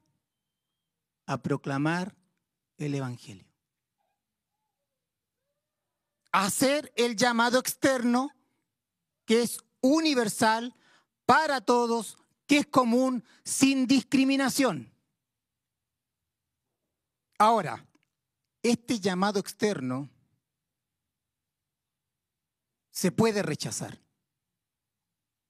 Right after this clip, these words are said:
Mateo veintidós catorce dice,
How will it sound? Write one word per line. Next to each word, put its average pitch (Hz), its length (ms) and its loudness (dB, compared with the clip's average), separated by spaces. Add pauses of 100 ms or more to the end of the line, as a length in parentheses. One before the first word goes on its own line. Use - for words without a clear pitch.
(2250)
Mateo 127 420 -6
veintidós 135 460 -6
catorce 160 540 -4
dice, 165 520 -4